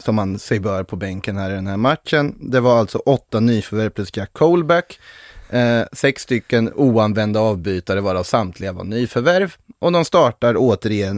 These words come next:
med trebackslinjen bestående av Worrell, Cook och McKenna. Jag, jag vet inte vad deras plan är här. Alltså, jag, <laughs> jag, jag, jag, jag, jag, jag har ju bara gett upp där. Bara kasta in Willy Bolly då, när ni har värvat honom.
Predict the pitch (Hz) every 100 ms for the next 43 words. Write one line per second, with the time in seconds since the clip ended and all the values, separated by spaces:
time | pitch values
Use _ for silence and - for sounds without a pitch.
0 | 76 104 92 127 147 110 107 107 101 104
1 | 104 98 90 85 95 151 196 185 185 -
2 | 107 - - 107 - 69 85 - 120 120
3 | 76 64 - - - - _ - - -
4 | - - 120 123 131 123 113 107 107 95
5 | 87 87 82 - - - - - - 104
6 | - - 101 113 113 - - 151 180 113
7 | 143 151 127 120 143 127 147 151 131 165
8 | 123 120 117 104 101 101 92 - - -
9 | - - - 117 151 - - 156 226 240
10 | 185 175 170 160 143 98 92 95 95 107
11 | 107 101 107 90 80 - -